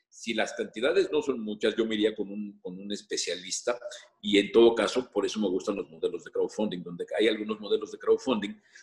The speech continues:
donde puedes invertir en proyectos que son desarrollados por empresas probadas que vas a minimizar tu riesgo, ¿no? O sea, obviamente entre... Aquí, aquí el, el riesgo se incrementa, pero no es un riesgo como vemos en otros lados que se puede perder.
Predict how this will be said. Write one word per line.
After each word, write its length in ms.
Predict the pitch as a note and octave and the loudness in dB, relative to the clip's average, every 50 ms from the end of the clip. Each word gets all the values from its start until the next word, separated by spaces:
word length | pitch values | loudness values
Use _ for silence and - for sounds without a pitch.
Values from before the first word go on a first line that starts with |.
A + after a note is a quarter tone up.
| _ _ _ | _ _ _
donde 180 | F#2 G2+ G#2 - | -4 -4 -4 2
puedes 240 | - A#2+ A#2 A2 - | 6 6 6 6 6
invertir 400 | A#2 G#2 G2 F#2 - - A2+ G#2+ | 2 2 0 0 2 2 4 4
en 120 | A2 A2 G#2+ | 4 2 2
proyectos 640 | - G#2 G2 F#2+ G2 A2+ A2 - - - C3 - - | -2 -2 -2 0 4 4 2 2 2 -4 -4 -4 -4
que 80 | - E2+ | -10 -12
son 180 | - G2+ G#2+ | -8 -6 -4
desarrollados 560 | G#2+ G2+ - G2 F2+ F#2 F2+ G2 G#2 G#2+ G2+ - | -2 -2 -2 -4 -6 -4 2 2 2 2 2 -2
por 160 | - - A2 | -6 -6 -6
empresas 460 | A2 - _ - - - A2 - - _ | -6 -6 _ -16 -10 -10 -10 -10 -12 _
probadas 720 | - F#3 F2 - F#2+ G2 G#2+ B2+ - - - - - _ _ _ _ | -6 -4 -4 -2 0 0 0 0 -2 -4 -10 -14 -18 _ _ _ _
que 80 | - A2+ | 2 2
vas 160 | G2+ G2 - | 2 4 2
a 60 | A2 | 0
minimizar 500 | G#2 G2 F2+ F2+ F2 E2 D#2+ - E2 D#2+ - - | 0 0 -6 -6 -8 -8 -8 -4 -4 -6 -6 -6
tu 80 | - | -12
riesgo, 380 | - D2 D2+ D#2 D2+ - - - _ | -12 -10 -10 -10 -10 -10 -14 -18 _
¿no? 80 | _ | _
O 220 | _ _ _ _ - | _ _ _ _ -2
sea, 200 | A#2+ - - - - - | -2 -2 -2 0 6 6
obviamente 480 | D#3 D#3 D3+ B2+ B2 A#2+ B2+ A#2 A#2+ | 8 10 10 8 8 4 2 2 0
entre... 400 | G#2 F2+ - - F#2 F2+ E2+ - _ - _ _ _ _ _ _ _ - _ - - | 0 0 -2 -6 -6 -6 -6 -6 _ -20 _ _ _ _ _ _ _ -20 _ -10 -10
Aquí, 240 | - - - A3+ A3 - - - | -8 -8 -6 -10 -10 -10 -4 -2
aquí 300 | B2 A#2+ - - A#3 C4 | -2 -2 -2 -4 -4 -2
el, 240 | B3 F#3 D3+ C#3 - - | 0 0 0 0 -2 -2
el 220 | B2 B2 A#2 A#2+ | -2 -2 -2 0
riesgo 260 | C#3 E3 D#3+ - G3 | -2 -2 0 -2 -4
se 120 | - - A2 | -4 -4 -8
incrementa, 680 | G#2+ - - G2 F#2+ F#2+ G2+ G2+ - - - D#3+ - _ _ _ _ _ _ _ _ _ _ _ _ _ _ _ - | -8 -6 -6 -6 -6 -4 -6 -10 -10 -10 -12 -12 -12 _ _ _ _ _ _ _ _ _ _ _ _ _ _ _ 2
pero 180 | B2+ A#2 A#2 | 4 4 4
no 100 | A#2 A#2+ | 4 2
es 120 | C3 B2+ - | 0 0 0
un 120 | D#3+ C3+ | -4 -2
riesgo 320 | A2 B2 C3 B2+ B2+ - - | 4 4 4 4 2 -6 -6
como 220 | - F#2+ G#2 G2 | -6 -4 -4 0
vemos 240 | G2+ A#2 A#2 A2+ - | -2 -2 -2 -2 -6
en 80 | G2+ G#2 | -6 -6
otros 260 | G#2+ G#2+ G#2 G2+ F#2+ | -4 -2 -2 -2 0
lados 260 | G2 F#2+ G2 G2 - | 2 0 0 0 -2
que 100 | - - | -6 -12
se 120 | - - - | -12 -12 -12
puede 260 | - - E2+ F2+ F2 | -10 -8 -6 -6 -6
perder. 360 | - - - - - - - | -4 -6 -6 -4 -4 -8 -8